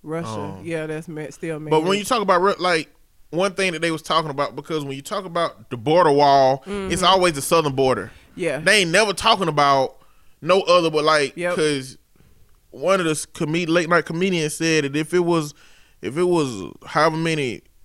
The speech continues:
Speaker 2: illegal immigrants coming to the country, if they was Russian models, nobody wouldn't be saying nothing.
Speaker 1: No.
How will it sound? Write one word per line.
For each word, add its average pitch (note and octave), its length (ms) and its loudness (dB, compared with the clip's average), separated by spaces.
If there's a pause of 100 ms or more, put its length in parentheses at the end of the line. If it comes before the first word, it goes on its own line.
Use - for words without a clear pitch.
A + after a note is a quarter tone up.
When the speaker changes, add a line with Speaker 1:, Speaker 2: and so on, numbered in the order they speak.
(460)
Speaker 2:
illegal D3 340 0
immigrants D3+ 380 -4
coming D#3 240 -4
to D3+ 60 -6
the D3 60 -6
country, D3 340 -4
if B2+ 120 -6
they D#3 120 2
was C#3+ 160 0
Russian D3+ 320 0
models, D3 400 2
nobody C3+ 380 2
wouldn't B2 180 -4
be A#2+ 60 -4
saying A2+ 340 -4
nothing. B2 260 -4
Speaker 1:
No. D3 260 -12